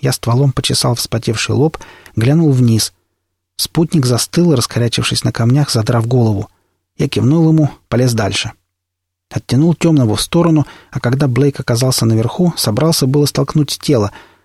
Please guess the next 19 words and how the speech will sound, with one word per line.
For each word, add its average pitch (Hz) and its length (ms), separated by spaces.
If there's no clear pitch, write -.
но 135 80
передумал. 127 600
Пусть - 240
лежит 113 280
пока, - 500
а - 100
то 135 100
ещё 117 200
опять 117 240
лавина 120 360
начнётся, 113 560
загрохочет 110 640
на 110 100
весь 104 200
склон. 110 440
«Данный 175 340
хаос?» — - 480
спросил 113 420
Уильям. 107 340